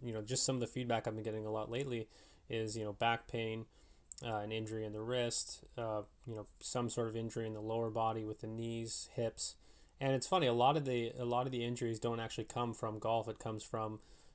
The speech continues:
you know, something we did in another sport, or it comes from, you know, work we do around the house. And, you know, this is even for younger golfers too, right? So I find golf is often the thing that's not gonna injure you. You know, maybe wear and tear over a longer time, but it's sort of this,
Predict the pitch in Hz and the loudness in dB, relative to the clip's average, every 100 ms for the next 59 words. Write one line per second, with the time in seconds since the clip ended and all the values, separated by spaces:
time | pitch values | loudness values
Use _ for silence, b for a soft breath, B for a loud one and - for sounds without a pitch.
0 | B 113 107 117 123 113 110 113 110 104 | B 0 0 0 -2 -4 -2 0 0 -2
1 | - 117 110 107 104 - 165 151 117 107 | -8 -6 -4 -4 -4 2 4 4 0 -6
2 | - 110 - - 110 107 107 B B B | -4 -6 -4 -2 -2 -2 -8 B B B
3 | B 117 107 113 120 120 123 113 117 113 | B -6 -4 -2 0 0 0 0 0 2
4 | 107 107 110 139 143 143 - B B B | -2 -2 2 4 4 2 -4 B B B
5 | - 123 117 113 143 135 127 120 123 117 | -2 0 0 2 2 2 0 -2 -2 -2
6 | 113 110 107 113 113 113 107 - 151 107 | 0 -2 0 0 0 -2 0 2 2 2
7 | 104 104 117 - 117 113 - - - - | 0 -2 2 4 4 2 -4 -20 -20 -10
8 | 135 131 139 131 123 113 120 117 117 110 | 0 2 4 2 4 6 6 4 2 2
9 | 113 - 110 - 113 - 113 - 110 113 | 2 0 -6 -4 -4 -2 -4 -4 -6 -2
10 | 127 131 110 107 107 - b b - 113 | -2 0 0 0 -4 -8 b b -4 0
11 | 123 123 110 113 113 110 - 110 110 110 | 2 2 0 0 -2 -4 -2 -2 -2 -2
12 | 107 107 107 107 - 123 113 110 110 - | -2 -2 -4 -6 -4 -4 -2 -4 -2 -2
13 | 117 113 110 113 110 - | -2 -2 -4 -2 0 -2